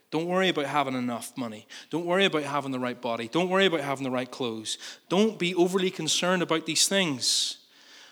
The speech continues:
And so not worrying is actually the kingdom way. It's the opposite of this world.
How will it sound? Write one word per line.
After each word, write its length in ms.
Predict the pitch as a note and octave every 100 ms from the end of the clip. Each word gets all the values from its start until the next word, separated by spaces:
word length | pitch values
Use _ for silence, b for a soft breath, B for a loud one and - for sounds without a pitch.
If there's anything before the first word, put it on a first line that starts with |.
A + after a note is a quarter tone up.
| b b _ _ -
And 120 | C#3+
so 160 | E3+ D#3+
not 280 | E3+ F#3+
worrying 360 | E3+ D3 C3+ C3
is 120 | B2+
actually 560 | C#3+ D3+ - C#3+ C3+ B2+ B B
the 80 | -
kingdom 420 | - F#3 G3+ E3+
way. 220 | B2+ A#2
It's 160 | A#2+ -
the 140 | D3
opposite 400 | E3+ G#3 G3 -
of 100 | C#3+
this 260 | C3 A#2 -
world. 440 | A#2 G#2+ G#2+ -